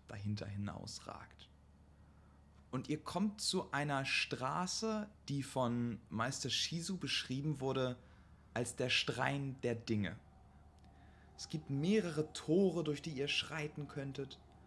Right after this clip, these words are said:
und an jeder Ecke ist ein Schrein zu, zu einem anderen Ding. Ihr seht einen Schrein, auf dem eine Truhe präsentiert wird, ein Schrein, auf dem eine sich wickelnde Schlange präsentiert wird.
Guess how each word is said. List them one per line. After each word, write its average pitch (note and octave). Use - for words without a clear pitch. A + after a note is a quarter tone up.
und G#2+
an D3+
jeder F3+
Ecke D#3
ist -
ein D3+
Schrein E3
zu, C#3+
zu -
einem D3
anderen D3+
Ding. B2
Ihr A2+
seht B2
einen C3+
Schrein, D3
auf C3
dem C3+
eine B2
Truhe E3
präsentiert C#3+
wird, B2
ein B2
Schrein, C3+
auf B2
dem B2+
eine A#2
sich A2
wickelnde C3+
Schlange B2
präsentiert A#2+
wird. G#2+